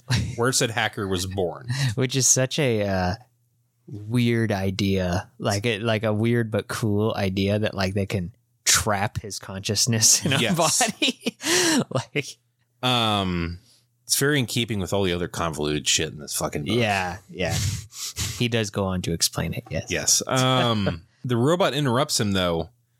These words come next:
Speaker 2: basically to inform both parties that they are neither a human ghost dub nor an A I,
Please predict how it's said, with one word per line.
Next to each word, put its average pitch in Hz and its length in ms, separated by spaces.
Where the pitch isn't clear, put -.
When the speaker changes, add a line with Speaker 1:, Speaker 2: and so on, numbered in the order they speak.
Speaker 2:
basically 120 380
to 139 120
inform 127 360
both 113 200
parties 98 680
that 92 560
they 107 300
are 101 540
neither 104 400
a 87 60
human 135 680
ghost 139 360
dub 87 460
nor 92 280
an 110 60
A 113 180
I, 98 420